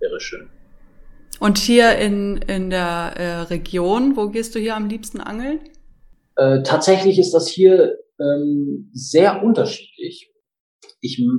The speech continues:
Speaker 1: ich mag die Weser sehr, sehr gerne. Das ist ein ziemlich harter Fluss, also hart im Sinne von schwierig zu beangeln, schwierig dort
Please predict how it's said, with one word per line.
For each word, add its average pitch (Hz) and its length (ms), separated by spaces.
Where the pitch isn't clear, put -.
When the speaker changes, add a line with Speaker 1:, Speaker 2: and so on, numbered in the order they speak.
Speaker 1:
ich 123 160
mag 143 240
die 113 160
Weser 147 440
sehr, 113 340
sehr 104 180
gerne. 120 460
Das - 120
ist - 80
ein 107 220
ziemlich 131 360
harter 123 300
Fluss, - 380
also 101 180
hart 113 220
im 107 80
Sinne 110 260
von - 220
schwierig - 440
zu 117 120
beangeln, 113 540
schwierig 104 420
dort 101 360